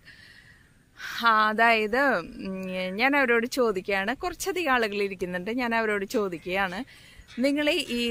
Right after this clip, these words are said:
ലാസ്റ്റായിട്ട് പൂമ്പാറ്റകളെ, ബട്ടർഫ്ലൈസിനെ ഈ ലാസ്റ്റായിട്ട് എന്നാണ് കണ്ടതെന്ന് ഇങ്ങനെ അവരോട് just ചോദിച്ചു. അപ്പോൾ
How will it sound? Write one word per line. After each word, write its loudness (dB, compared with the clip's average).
ലാസ്റ്റായിട്ട് 0
പൂമ്പാറ്റകളെ, -4
ബട്ടർഫ്ലൈസിനെ -2
ഈ -4
ലാസ്റ്റായിട്ട് -4
എന്നാണ് -2
കണ്ടതെന്ന് -4
ഇങ്ങനെ -8
അവരോട് -4
just -6
ചോദിച്ചു. -2
അപ്പോൾ -2